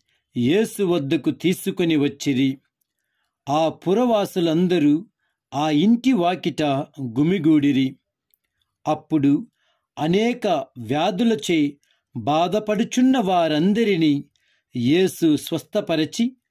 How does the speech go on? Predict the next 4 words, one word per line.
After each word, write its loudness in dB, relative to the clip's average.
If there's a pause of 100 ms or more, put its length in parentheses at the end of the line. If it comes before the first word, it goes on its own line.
(480)
పెక్కు -2
దయ్యములను 2 (200)
వెడలగొట్టెను. -2 (840)
తనను 0